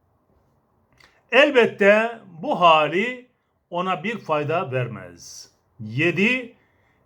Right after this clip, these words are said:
ihlaksız gayret. Yani kişi taat ve ibadetlerinde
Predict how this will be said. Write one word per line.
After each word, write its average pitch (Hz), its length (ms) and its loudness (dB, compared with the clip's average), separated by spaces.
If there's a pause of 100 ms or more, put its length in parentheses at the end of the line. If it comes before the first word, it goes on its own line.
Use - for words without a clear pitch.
ihlaksız 185 1200 0 (120)
gayret. 107 600 -6 (560)
Yani 202 560 2
kişi 196 680 -4 (800)
taat 226 720 4
ve 185 400 -4
ibadetlerinde 175 1400 -4